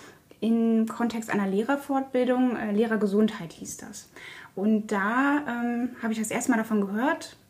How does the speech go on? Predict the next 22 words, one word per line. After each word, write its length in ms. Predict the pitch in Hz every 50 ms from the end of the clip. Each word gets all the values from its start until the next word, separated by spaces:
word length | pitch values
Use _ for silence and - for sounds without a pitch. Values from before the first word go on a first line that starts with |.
| _ _ _ _ _ _ _ _ _ _ _ - -
fand 180 | - 226 214
es 80 | 208 -
super 220 | 240 262 - 285
interessant 500 | 226 226 220 208 - - 202 240 311 370
von 160 | - - 233 -
Anfang 320 | - 214 208 - 185 -
an, 160 | 226 262 262
habe 120 | 226 - -
ein 60 | 214 208
bisschen 220 | 208 - 226 208
recherchiert, 840 | - 202 202 - 190 185 - - - 220 320 427 480 - - -
bin 160 | - 214 208 -
auf 100 | 214 -
die 140 | - 202
Seite 260 | 196 196 208 214 226 214
vom 400 | - - 202 190 190 202 - -
F 160 | 196 196 -
S 160 | 202 202 - -
I, 140 | 208 254 285
vom 220 | 285 220 202 202
Fritz-Schubert-Institut 920 | 202 - - 214 - - 220 240 233 - 208 220 - 214 202 - 214 208 -
gestoßen 600 | - - - - - - 185 240 302 - - 339